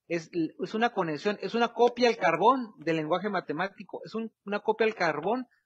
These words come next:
del A D N, es una copia al carbón de la matemática y de la numerología. Entonces, si el ser humano está hecho en base a matemática, está hecho en base a este A D N, a estas, esta frecuencia de la molécula del, de,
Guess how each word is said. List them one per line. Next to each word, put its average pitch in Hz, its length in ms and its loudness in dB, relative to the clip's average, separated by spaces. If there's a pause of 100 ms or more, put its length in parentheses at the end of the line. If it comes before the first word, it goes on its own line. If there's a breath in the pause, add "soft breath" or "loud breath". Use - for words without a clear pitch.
(120)
del 160 180 4
A 190 100 6
D 214 220 8
N, 254 260 0 (220 soft breath)
es 180 160 -8
una 214 140 -2
copia 220 320 0
al 202 80 -2
carbón 175 480 0 (260)
de 156 160 2
la 151 160 0
matemática 156 640 -4
y 196 60 2
de 170 60 0
la 147 60 -2
numerología. 139 540 -2
Entonces, 180 420 -2 (340)
si - 120 -2
el 151 80 2
ser 202 200 4
humano 220 580 0
está 175 320 0
hecho 196 220 0
en 180 120 -6
base 175 400 4
a 131 80 -6
matemática, 139 920 -2 (380 soft breath)
está 190 420 2 (240)
hecho 180 180 -2 (120)
en 156 140 -8
base 175 360 0
a 147 140 2
este 170 260 0
A 185 120 2
D 185 260 0
N, 147 300 -8 (260)
a 151 100 2
estas, 185 320 0
esta 175 280 -4
frecuencia 190 800 0
de 147 180 -2
la 135 200 -4
molécula 175 460 -2
del, 143 240 -4
de, 139 220 -8